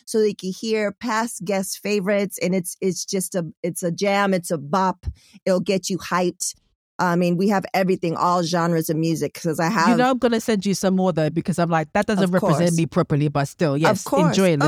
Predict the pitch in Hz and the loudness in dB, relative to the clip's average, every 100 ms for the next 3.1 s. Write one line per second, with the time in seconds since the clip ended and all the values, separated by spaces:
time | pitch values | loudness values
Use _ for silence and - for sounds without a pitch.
0 | - 139 403 339 220 - 254 277 277 277 | 2 2 2 2 0 -2 0 0 0 0
1 | 294 294 214 - - 302 294 - - 277 | 0 0 -4 -8 -2 0 0 -2 0 0
2 | 277 277 269 247 262 254 226 254 247 240 | 0 -2 -2 -2 0 -2 -2 0 2 0
3 | 220 | -2